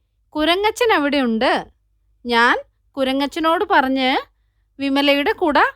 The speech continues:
എടുത്തു തരാം." കിളി കുരങ്ങനോട് പറഞ്ഞു. കുരങ്ങൻ വിമലയ്ക്ക്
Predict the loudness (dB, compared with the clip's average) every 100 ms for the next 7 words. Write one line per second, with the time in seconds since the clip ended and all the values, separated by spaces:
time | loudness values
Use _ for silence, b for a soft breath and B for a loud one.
0 | _ _ _ -4 -2 -4 -6 -2 0 2
1 | 4 2 0 -6 _ _ _ _ _ _
2 | _ _ _ _ _ -4 0 2 2 0
3 | 0 -4 _ _ _ _ -6 -2 0 2
4 | 2 2 0 0 2 2 0 0 -2 -4
5 | _ _ _ _ _ _ _ _ -6 -2
6 | 2 2 2 0 -4 _ _ -12 -6 -2
7 | 0 -2 -4 -6